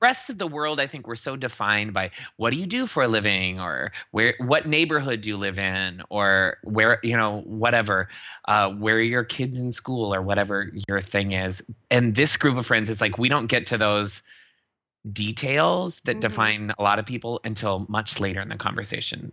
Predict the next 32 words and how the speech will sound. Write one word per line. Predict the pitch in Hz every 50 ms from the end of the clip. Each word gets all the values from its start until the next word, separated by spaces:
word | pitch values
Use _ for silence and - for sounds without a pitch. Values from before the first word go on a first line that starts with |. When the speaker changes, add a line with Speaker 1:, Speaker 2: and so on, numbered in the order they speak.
| -
Speaker 1:
For | - - 127
the | 123
Speaker 2:
Yeah. | 123 -
Speaker 1:
first | 160 151 143 -
part, | 139 117 110 -
we're | 113 113
just | 107 107 -
like, | 117 113 110 -
"Oh | 156 175
my | 190 190 190
gosh, | 190 180 160 135 117 110 - -
it's | 113 110
great | - 139 131 -
to | 143 131
see | - 151
you," | 147 139 135 127 113 110 104
or | 104 - 120 131 127
we're | 123 123 123
immediately | 123 120 123 127 135 151 160 180 202 214 220 196 175 - 117 113
cracking | - - 107 104 104 - 104 98 90
jokes | 101 95 92 87 - -
with | 104 98 -
each | 98 92 -
other | 101 95 92 95 95 92 92 92
and | - 95 95 92 90 92 - - - - - - - _
being | - 113 107 104 101 -
irreverent | - 101 95 95 92 92 87 95 95 92 92 92 - - -
and, | 95 98 95 98 98 - 110 _ _ - - - - _ _ -
uh, | 90 92 90 87 87 - -
laughing | - 95 90 90 - 92 87 90
our | 87 87
little | 90 87 87 87 90 90 85